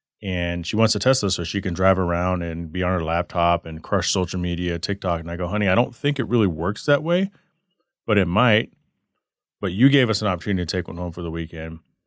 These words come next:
And what I found after you gave me the tour is that autopilot, at least the software version in this Model three, was a little buggy.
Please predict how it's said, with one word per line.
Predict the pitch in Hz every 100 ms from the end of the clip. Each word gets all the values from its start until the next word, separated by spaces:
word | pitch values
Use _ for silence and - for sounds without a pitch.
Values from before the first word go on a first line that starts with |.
| _ _ _
And | 92 87 90
what | 95
I | 92
found | 107 113 107 95 95 - _ _ _ _ _ _
after | 87 -
you | 95
gave | 92 92
me | 95
the | 87 87
tour | - 120 98 92
is | 90 90 90 85 - _ _ _ _ _ _ _ _ _ _ _
that | 113 120
autopilot, | 165 135 101 92 92 85
at |
least | 104 113 - _ _
the | -
software | 90 117 104 95
version | 98 95 92
in | 87 87
this | 104 127 - - _ _ _ _ _
Model | 101 95
three, | - 104
was | 95 92
a |
little | 98 117 185 240 - _ _
buggy. | - 294 208 101 90 80 -